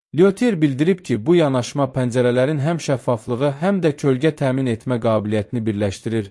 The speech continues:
və eyni zamanda enerji istehsal edir. Bu texnologiya həm də günəş enerjisi sahəsində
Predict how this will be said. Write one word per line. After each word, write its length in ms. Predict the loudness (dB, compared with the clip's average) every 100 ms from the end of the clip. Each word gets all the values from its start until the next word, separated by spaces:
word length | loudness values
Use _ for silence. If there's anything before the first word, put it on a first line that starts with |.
| _ -6
və 120 | -2
eyni 300 | 0 0 0
zamanda 480 | 0 0 0 0 0
enerji 420 | 0 0 0 -2
istehsal 560 | -6 -6 -4 -2 -4 -4
edir. 240 | -10 -16 _ _ _ -4
Bu 120 | 0
texnologiya 800 | 0 0 0 2 2 2 0 0 -2
həm 220 | -2 2
də 80 | 0
günəş 440 | 0 0 0 -2 -4
enerjisi 560 | 0 0 0 -4 -6
sahəsində 800 | -2 0 0 -2 -4 -4 0 0